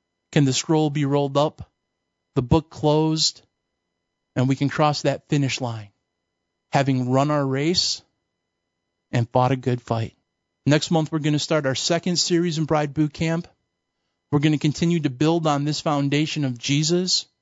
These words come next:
Our next series will be Spirit-Filled Discipleship. In the next few lessons, we're gonna learn what it means to be Christ-like and what it means to be his followers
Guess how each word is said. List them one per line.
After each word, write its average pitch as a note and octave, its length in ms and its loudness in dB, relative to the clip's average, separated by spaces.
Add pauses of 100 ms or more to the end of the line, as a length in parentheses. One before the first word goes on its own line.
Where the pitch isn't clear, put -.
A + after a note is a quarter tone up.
(600)
Our C3 120 2
next D#3 340 2
series F3 500 0
will D3+ 140 0
be C3+ 200 -4
Spirit-Filled F3 1120 0 (520)
Discipleship. C3+ 880 -2 (920)
In D#3+ 60 4
the D#3 80 6
next E3 240 0
few D#3+ 160 0
lessons, D#3+ 460 -2
we're D3 80 -2
gonna C3+ 240 0
learn E3 300 -2
what D3+ 120 0
it - 80 -6
means E3 300 -2
to C3+ 60 -16
be B2+ 100 -6
Christ-like F#3+ 800 -2 (420)
and C3+ 100 2
what C#3 140 2
it B2+ 80 0
means E3+ 340 0
to D3+ 100 -4
be D#3 200 -4
his C3+ 240 -2
followers F3 840 0